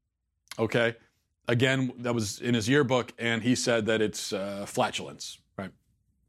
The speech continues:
The problem is that, at least today,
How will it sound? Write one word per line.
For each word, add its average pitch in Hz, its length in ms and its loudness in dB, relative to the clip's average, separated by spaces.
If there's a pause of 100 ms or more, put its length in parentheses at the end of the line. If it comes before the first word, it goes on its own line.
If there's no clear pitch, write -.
(640)
The 120 80 2
problem 196 460 4
is 123 240 0
that, 120 240 2
at 123 100 -6
least 156 280 -2
today, 120 580 -2